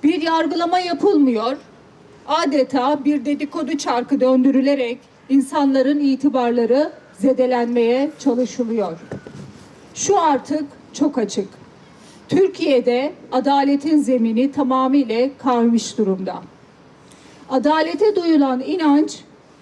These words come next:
tarihin en düşük seviyelerinde. Ciddiyetsizce, beceriksizce ve kötü niyetle sürdürüldüğü açık olan soruşturmalar toplum vicdanını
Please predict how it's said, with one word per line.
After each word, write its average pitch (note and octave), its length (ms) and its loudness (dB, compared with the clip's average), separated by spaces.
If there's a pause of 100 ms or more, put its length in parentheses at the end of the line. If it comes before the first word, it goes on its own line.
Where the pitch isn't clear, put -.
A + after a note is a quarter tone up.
(160)
tarihin F4 560 0 (160)
en F#4 220 -2
düşük D#4 300 0
seviyelerinde. A3+ 920 0 (720)
Ciddiyetsizce, C#4+ 1080 0 (560)
beceriksizce C#4 1040 0 (380)
ve C#4 60 2
kötü D4+ 400 0
niyetle C#4+ 440 0
sürdürüldüğü C4+ 800 2
açık C#4+ 420 -2
olan A3+ 300 2
soruşturmalar B3+ 1000 0 (340)
toplum D4 460 0
vicdanını A#3 800 0